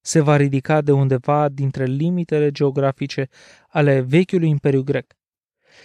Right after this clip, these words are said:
Va exista un anticrist politic, cel care este menționat aici, un om dintre oameni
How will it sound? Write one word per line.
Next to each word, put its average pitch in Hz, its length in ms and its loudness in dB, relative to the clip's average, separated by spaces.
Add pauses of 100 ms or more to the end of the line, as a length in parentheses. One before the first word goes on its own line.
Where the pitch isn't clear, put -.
(380)
Va 170 160 2
exista 190 460 0
un 165 140 2
anticrist 135 500 -4
politic, 151 560 -2 (380)
cel 180 580 2
care 160 220 -2
este 147 200 -2
menționat 147 480 -2
aici, 160 460 -4 (920)
un 160 220 2
om 196 300 2
dintre 170 300 0
oameni 160 480 -2